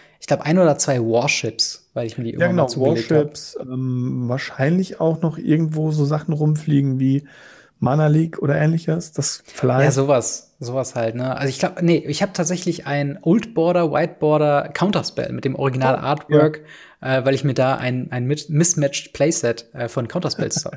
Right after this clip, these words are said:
Speaker 1: zurechtgelegt hab, nachdem sie quasi modern, äh, legal wurden. Und da hab ich tatsächlich so eins gefunden. Aber ähnlich, ich find auch den, den weißen Rand leider halt sehr dreckanfällig und sehr, ähm, ja, vergilbungsanfällig, wie du's schon gesagt hast.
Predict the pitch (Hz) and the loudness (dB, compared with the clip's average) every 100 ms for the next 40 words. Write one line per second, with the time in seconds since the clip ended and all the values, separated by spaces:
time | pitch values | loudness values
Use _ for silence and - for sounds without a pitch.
0 | - 127 120 - 117 120 - 117 - 135 | -8 -6 -6 -4 -4 -4 -4 -2 0 -2
1 | 127 120 - 127 120 143 135 113 - 123 | -2 -4 -2 -2 0 0 0 -2 -6 -6
2 | 120 117 117 117 123 135 127 170 - 135 | -4 -2 -2 -2 -6 -4 -2 -2 0 0
3 | 139 - 127 123 - 151 143 123 147 - | 0 0 -4 -4 -4 -2 -2 -2 -6 -10
4 | - - - - 135 147 139 - 135 156 | -20 -20 -18 -6 0 2 2 -2 -2 2
5 | 185 185 - - 196 175 156 151 147 131 | 2 0 -4 0 2 2 2 2 2 2
6 | 135 - 127 123 135 - 127 135 131 113 | 2 0 0 0 -2 -6 -2 0 2 0
7 | 123 127 117 131 - 151 147 151 160 - | -2 -2 -2 -4 -2 -4 -2 0 0 -4
8 | 127 120 120 117 117 117 117 117 113 113 | -8 -4 0 0 0 -2 -4 -6 -6 -8
9 | 120 113 113 - 127 120 131 143 - 139 | -6 -4 -4 -4 -2 0 2 0 -2 -6
10 | 156 135 135 135 - 135 135 - 139 | -6 -6 -6 -6 -6 -4 -4 -4 -6